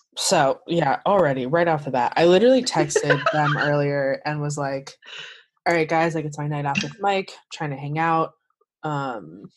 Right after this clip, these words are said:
Speaker 1: you
Speaker 2: Is
Speaker 1: know,
Speaker 2: he
Speaker 1: I
Speaker 2: still
Speaker 1: really, I really need to stay off, like, on topic,
Speaker 2: <laughs>
Speaker 1: mostly talking to myself here.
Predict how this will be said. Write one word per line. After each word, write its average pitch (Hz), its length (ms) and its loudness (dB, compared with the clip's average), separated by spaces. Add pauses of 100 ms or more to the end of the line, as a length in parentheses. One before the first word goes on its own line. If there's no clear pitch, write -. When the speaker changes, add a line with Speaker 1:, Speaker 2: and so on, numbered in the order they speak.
(1200)
Speaker 1:
you 165 80 -10
Speaker 2:
Is 147 60 -6
Speaker 1:
know, 127 60 -6
Speaker 2:
he 135 60 -4
Speaker 1:
I 143 40 -6
Speaker 2:
still 147 120 -6
Speaker 1:
really, 147 400 -4 (420)
I 156 80 -4
really 151 240 -2
need 143 140 -8
to 151 60 -12
stay 113 180 -10
off, - 240 -10 (160)
like, 135 140 -16
on - 200 -8
topic, - 480 -8
Speaker 2:
<laughs> - 40 -18
Speaker 1:
mostly 156 580 -4
talking 147 400 -6
to - 80 -16
myself - 460 -12
here. - 280 -16